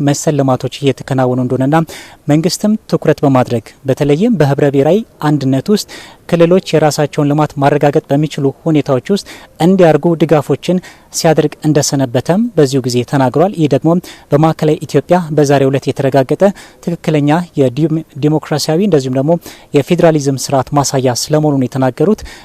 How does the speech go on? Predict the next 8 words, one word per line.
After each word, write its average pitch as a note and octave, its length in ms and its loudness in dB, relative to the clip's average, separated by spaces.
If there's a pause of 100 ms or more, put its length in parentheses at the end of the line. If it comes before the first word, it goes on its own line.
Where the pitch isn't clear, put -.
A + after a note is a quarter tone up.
በዛሬው D3+ 340 4
ዕለት D#3 140 0
የተመለከቱትም D3 800 -2 (420)
መሰል C#3+ 360 2 (160)
የተቋማት D#3+ 500 0
ግንባታ C#3 360 0 (380)
እንደዚሁም C#3 380 -2
ደግሞ D#3 160 0